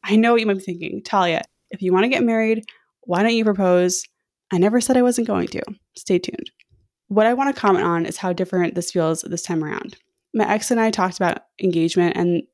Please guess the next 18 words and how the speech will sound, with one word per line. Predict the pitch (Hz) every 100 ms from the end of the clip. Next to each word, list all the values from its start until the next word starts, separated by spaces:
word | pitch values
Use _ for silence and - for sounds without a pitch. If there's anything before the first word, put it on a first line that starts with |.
| -
the | 196
day | 185 202
he | 247 285
started | 262 240
talking | 226 202 208
to | 190
me | 185
about | 170 160
rings | 156 180 208
is | -
the | 175
day | 175 165
I | 170
broke | 160 156
up | 151
with | 170 185
him | 196 180
because | 180 170 156 -